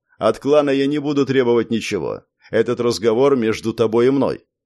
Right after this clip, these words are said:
В качестве ответного жеста я хочу, чтобы ты признал полностью выплаченным долг крови девушки,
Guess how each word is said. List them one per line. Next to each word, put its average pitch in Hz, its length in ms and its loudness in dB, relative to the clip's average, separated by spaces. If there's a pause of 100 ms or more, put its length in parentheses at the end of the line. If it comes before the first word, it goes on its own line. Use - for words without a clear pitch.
(240)
В - 20 -20
качестве 123 480 -2
ответного 120 460 0
жеста 104 460 -4
я 110 180 -4
хочу, 147 320 0
чтобы 143 320 -2
ты 156 140 0
признал 143 520 0
полностью 151 540 0
выплаченным 123 720 0
долг 123 300 0
крови 139 320 2
девушки, 151 720 0